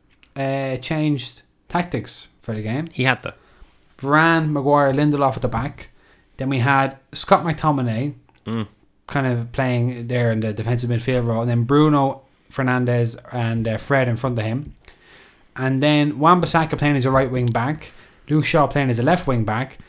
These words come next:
Speaker 1: And then a seventy, combined seventy years old up front
Speaker 2: Nice.
Speaker 1: of the thirty-four-year-old Edison Cavani and the thirty-six-year-old, uh,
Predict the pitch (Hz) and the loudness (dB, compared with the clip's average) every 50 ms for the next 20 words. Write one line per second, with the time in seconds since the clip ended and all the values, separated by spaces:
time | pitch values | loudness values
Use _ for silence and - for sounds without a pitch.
0 | - - - _ - - 165 170 170 165 165 165 156 - - 156 151 147 - - | -20 -20 -20 _ -8 -4 0 2 2 2 2 0 0 0 0 2 2 2 2 2
1 | - 170 185 190 190 185 170 - 170 160 151 147 - 143 131 165 185 196 196 190 | 4 4 4 4 4 2 2 2 2 0 0 2 0 4 8 8 8 8 8 4
2 | 170 135 - - 175 175 170 - 151 156 156 151 147 151 151 143 127 135 123 120 | 2 2 2 2 2 2 2 2 0 2 4 4 6 6 6 6 4 4 2 2
3 | 110 120 131 131 131 - - _ - 135 123 - - 123 113 120 151 160 - - | 2 0 -2 -4 -8 -14 -14 _ -6 -6 -6 -2 0 0 2 2 0 -2 -4 -10
4 | - _ _ - 214 185 131 101 - - - - - - 123 135 131 127 127 127 | -20 _ _ -8 -6 -6 -6 -6 -8 -14 -20 -20 -10 -4 0 2 4 4 4 2
5 | 120 120 - - - 127 127 127 123 - 165 165 156 160 151 - - 147 147 143 | 0 -2 -8 -6 -4 -2 -2 -2 -2 0 0 2 2 0 -2 0 2 4 4 4
6 | 143 139 131 131 135 117 127 131 117 120 117 113 107 123 123 123 123 127 127 120 | 4 4 4 2 2 0 -2 -4 -4 -4 -4 -4 -2 -2 0 0 0 -2 -2 -2
7 | 120 110 - - 139 143 127 120 120 - - 156 147 - - 131 120 117 110 110 | -4 -6 -4 -4 -4 -4 -2 -4 -6 -4 -2 -2 -2 -2 -2 -2 -2 -2 -2 -2
8 | 110 107 107 - - - _ _ _ _ _ _ _ _ - 123 117 113 113 113 | -4 -4 -8 -12 -16 -20 _ _ _ _ _ _ _ _ -6 -2 -2 0 0 -2